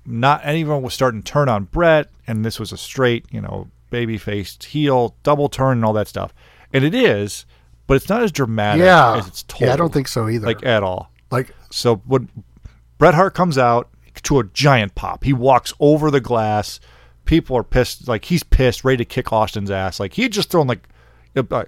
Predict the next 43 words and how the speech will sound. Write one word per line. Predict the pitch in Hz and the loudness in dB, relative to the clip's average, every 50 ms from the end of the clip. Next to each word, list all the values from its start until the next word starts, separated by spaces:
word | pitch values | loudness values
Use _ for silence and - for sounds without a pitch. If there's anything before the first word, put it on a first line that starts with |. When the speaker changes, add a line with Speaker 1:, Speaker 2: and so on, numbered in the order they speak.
| - | -8
Speaker 1:
people | - - 139 131 117 | -10 -10 -8 -8 -6
say | - - 117 | -4 -2 -2
a | 107 | -2
tantrum | - - - 151 156 165 - - 185 | -2 -2 -2 -2 -2 -2 -2 -4 -2
Speaker 2:
Yeah. | 220 214 147 110 95 - - - _ _ _ _ | -2 -2 -2 -4 -6 -10 -16 -20 _ _ _ _
Speaker 1:
on | 117 110 104 101 | -2 -2 0 0
Raw, | 104 120 147 151 - - - - - _ _ _ _ | 2 2 2 2 0 -2 -8 -12 -18 _ _ _ _
right? | - 107 - | 0 0 0
Speaker 2:
And, | 277 - - | 0 0 -4
Speaker 1:
But | 135 123 - | -4 0 2
Speaker 2:
and | 143 | 2
Speaker 1:
people | - 262 - - | 2 2 4 4
Speaker 2:
I, | - 147 160 165 180 196 196 | 6 6 8 8 6 6 6
Speaker 1:
in | 196 | 6
Chicago | 185 185 196 143 120 107 | 6 4 4 2 0 -2
still | - - 180 180 170 | -2 0 0 0 2
love | 139 143 180 220 | 6 6 6 6
Speaker 2:
yeah, | 262 254 | 4 2
Speaker 1:
him. | - 90 | 0 0
Speaker 2:
'cause | 127 123 - | -2 -2 -2
I | 131 131 165 190 175 | -2 -2 -2 -2 -2
felt | - - - 175 170 160 165 - - - - | -6 -4 0 2 2 2 2 0 -4 -14 -18
for | - - 160 165 170 151 | -2 0 2 4 4 2
him. | 107 113 156 - 123 104 95 87 - - - - - | 2 2 2 2 0 0 -4 -10 -16 -20 -20 -16 -10
Like, | - 117 - | -10 -10 -6
he | - 139 | -4 -2
got | 143 165 143 131 - | 0 0 0 0 -2
screwed. | - - - 127 135 147 151 151 151 147 151 170 151 - - - - - - - - _ _ _ _ _ _ _ _ _ - | -6 -6 -2 0 2 2 4 2 2 0 -2 -4 -10 -14 -20 -20 -20 -20 -20 -20 -20 _ _ _ _ _ _ _ _ _ -2
And | 151 151 143 147 143 139 143 | 2 4 6 6 6 4 2
it's | 143 131 - - | 0 -2 0 2
like | 143 139 135 - - | 2 2 2 2 2
all | 120 131 143 | 2 2 4
these | 147 151 143 135 127 | 4 4 4 4 2
up-and-comers | 147 139 - 139 117 - - 147 160 147 120 107 107 110 110 - - - - - - - _ _ _ | 0 0 0 -2 -2 0 0 0 0 0 0 0 -2 -2 -4 -4 -6 -8 -8 -10 -14 -20 _ _ _
are | - 110 110 107 107 107 104 107 110 104 | -6 -4 -2 -2 -2 -2 -4 -4 -6 -2
getting | - 131 127 127 120 | 0 4 4 4 4
Speaker 1:
Mm-hmm. | 123 | 4
Speaker 2:
more | 123 120 113 | 4 2 2
attention | 104 - 151 143 139 135 - 147 127 | 0 2 2 2 2 0 -2 -2 -2
or, | 113 110 104 123 | -2 -2 -4 -4
or, | 107 107 107 104 98 | -6 -4 -6 -6 -6
are | 101 107 104 | -4 -6 -6
being, | 98 104 110 110 104 107 - - | -4 -2 -2 0 -2 -2 -4 -8